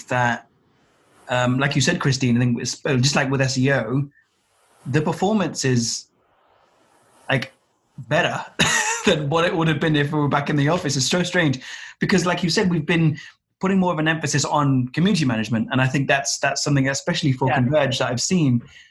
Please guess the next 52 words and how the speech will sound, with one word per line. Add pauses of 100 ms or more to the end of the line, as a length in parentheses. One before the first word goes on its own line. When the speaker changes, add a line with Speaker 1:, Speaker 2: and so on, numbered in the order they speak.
(160)
Speaker 1:
is
that
we've
seen
an
uplift
in, (100)
in
engagement
or, (440)
you
know,
whatever
it
is.
And,
and,
and
people, (1160)
people
are
engaging (100)
with,
with
stuff
even
more.
And
it's,
it's,
um, (1080)
it's
just
gonna
get
better,
I
think.
It's
just
gonna
be
interesting
to
see
Speaker 2:
Yeah.
Speaker 1:
how,
how
that
changes
over
time.